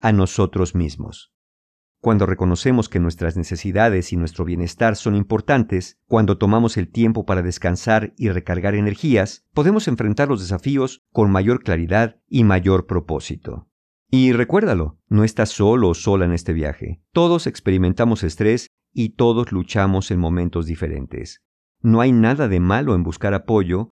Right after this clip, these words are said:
o en pedir ayuda cuando sientes que la necesitas. Al fin y al cabo, somos seres humanos,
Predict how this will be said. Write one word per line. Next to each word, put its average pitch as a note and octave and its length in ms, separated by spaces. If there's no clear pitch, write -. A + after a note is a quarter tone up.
o A2+ 140
en G2+ 80
pedir A2 260
ayuda A#2 420
cuando F2+ 320
sientes G2 400
que G2 100
la F#2 80
necesitas. F2+ 720
Al B2+ 140
fin G#3+ 200
y E3 40
al A2 120
cabo, C3+ 460
somos G3 340
seres F#3+ 260
humanos, B2 580